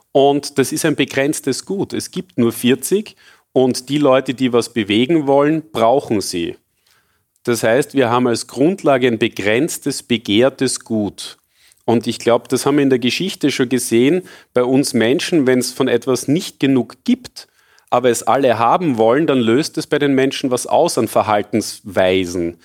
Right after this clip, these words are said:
Sei es jetzt, dass es ums Gold gegangen ist, ums Land, ums Geld, ums Erdöl, um was auch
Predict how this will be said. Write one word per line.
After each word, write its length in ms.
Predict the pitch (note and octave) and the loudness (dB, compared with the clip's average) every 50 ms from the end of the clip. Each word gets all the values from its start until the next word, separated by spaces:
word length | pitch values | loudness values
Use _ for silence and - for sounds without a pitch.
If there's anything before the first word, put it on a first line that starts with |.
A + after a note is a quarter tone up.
| _ _ _ | _ _ _
Sei 200 | - - G#2+ G#2+ | -2 0 2 2
es 100 | A2+ - | 2 0
jetzt, 220 | C3 A2+ - - | -4 -6 -2 -2
dass 120 | B2 A2+ - | -2 -2 -2
es 140 | A#2+ - | -4 -2
ums 180 | - A2+ G#2+ - | -2 -4 -4 -2
Gold 320 | - A2+ A2+ C#3+ E3+ - | 0 0 2 2 0 0
gegangen 340 | - C#3 C3+ C#3 C#3 C#3+ C#3 | 0 0 0 2 2 2 2
ist, 180 | C#3 C3 - - | 2 0 0 -2
ums 200 | B2 A2+ - - | -2 -2 -2 0
Land, 380 | G#2+ G2+ G2 A#2 D#3+ F3 - | 0 2 2 2 0 -2 -2
ums 180 | C3 A2+ G#2 - | -4 -4 -4 -2
Geld, 320 | - G2+ A2 C3+ D#3 - | -2 0 0 0 0 0
ums 180 | C3+ A#2+ A2+ - | -2 -2 -2 -2
Erdöl, 440 | - - A2 D3 D3 - C#3+ C3+ C3+ | -2 0 0 0 0 0 0 0 0
um 120 | C3 A#2+ | 0 0
was 220 | A2+ A2 A2+ - - | 0 0 0 0 -2
auch 140 | A2+ - | -4 -4